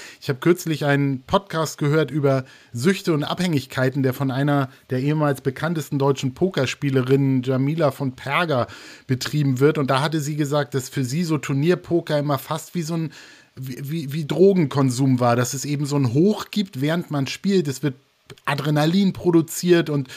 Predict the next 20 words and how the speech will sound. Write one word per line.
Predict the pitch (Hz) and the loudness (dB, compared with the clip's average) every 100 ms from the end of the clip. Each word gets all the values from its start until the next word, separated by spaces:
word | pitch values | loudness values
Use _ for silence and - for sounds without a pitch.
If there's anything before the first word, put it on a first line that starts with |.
| - - - | -18 -16 -4
man | 151 139 | 0 0
wird | 160 170 | 0 -2
nicht | 147 | 0
müde | 175 202 214 185 | 6 8 8 6
und | 151 135 | 2 2
will | 165 | 4
immer | 170 175 170 | 4 2 0
nur | 160 | 2
spielen. | 147 - 175 196 180 | 2 0 2 2 2
Und | 156 135 | -2 -6
sobald | 147 143 156 165 | -4 0 0 2
man | 156 151 127 - _ _ | 0 0 -4 -12 _ _
ausscheidet | 156 202 - - 165 170 170 151 | 2 2 2 0 0 0 0 -2
und | 160 151 | -4 -4
in, | 139 156 | -4 -4
in | 151 151 | -2 -2
sein | 151 151 143 | 0 -2 -2
Zimmer | 180 185 170 | 0 0 0
zurückwandert, | - 156 180 151 156 160 151 147 | -4 -2 -2 0 -2 0 0 0
äh, | 151 151 | 0 -2